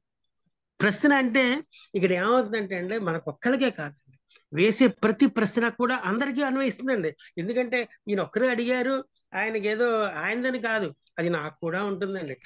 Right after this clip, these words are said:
ఆయన చెప్పారు, నేను చెప్పలేకపోతున్నానేమో, అంతే తప్ప ఈ ప్రశ్న వలన నాకు కూడా సమాధాన పరుస్తుందండి నా మనస్సు. కాబట్టి దయచేసి మీరందరూ కూడా శ్రద్ధాభక్తులతో మనం పాల్గొంటున్నాం. అలాగే మిగిలిన వాళ్ళు కూడా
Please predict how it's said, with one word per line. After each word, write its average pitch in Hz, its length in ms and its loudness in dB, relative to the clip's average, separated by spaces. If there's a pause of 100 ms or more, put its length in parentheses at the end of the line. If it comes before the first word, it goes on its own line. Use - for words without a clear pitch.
(180)
ఆయన 170 160 4
చెప్పారు, 190 440 4
నేను 247 200 4
చెప్పలేకపోతున్నానేమో, 143 840 -2
అంతే 160 260 4
తప్ప 160 280 0 (560)
ఈ 156 80 4 (120)
ప్రశ్న 220 340 2
వలన 233 300 2 (380)
నాకు 143 300 -6
కూడా 214 120 0 (120)
సమాధాన 180 420 0
పరుస్తుందండి 165 500 -2
నా 147 60 -2
మనస్సు. 143 360 -6 (480)
కాబట్టి 175 360 2 (340)
దయచేసి 208 600 4 (300)
మీరందరూ 175 440 0
కూడా 220 280 2 (360)
శ్రద్ధాభక్తులతో 247 800 4
మనం 226 180 2
పాల్గొంటున్నాం. 196 600 0 (360)
అలాగే 208 300 0
మిగిలిన 208 340 2
వాళ్ళు 185 160 -4
కూడా 170 200 -4